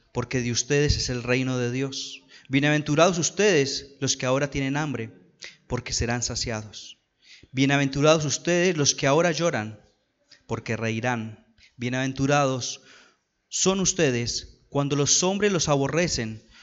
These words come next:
cuando los aparten de sí, los colman de insultos y desechan su nombre como malo, por causa del Hijo del Hombre. Alégrense en ese día y salten de gozo,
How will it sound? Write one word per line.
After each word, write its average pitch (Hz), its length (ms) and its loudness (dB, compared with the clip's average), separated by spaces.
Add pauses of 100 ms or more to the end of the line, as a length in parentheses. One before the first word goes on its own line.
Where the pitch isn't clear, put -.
(140)
cuando 135 680 -2 (280)
los 127 160 -4
aparten 139 760 -2
de 120 160 -6
sí, 117 420 -8 (520)
los 135 240 -2
colman 180 580 0
de 139 80 0
insultos 135 840 -4
y 135 100 -2
desechan 151 800 -2
su - 200 -6
nombre 139 760 -4 (580)
como 117 240 -4
malo, 120 340 0 (440)
por 127 260 -2
causa 151 800 -4
del 113 180 -6
Hijo 120 500 -6
del 120 200 -4
Hombre. 113 320 -6 (560)
Alégrense 113 840 -2
en 123 140 0
ese 165 300 0
día 180 240 0
y 170 80 0
salten 185 500 2
de 156 100 2
gozo, 143 440 -2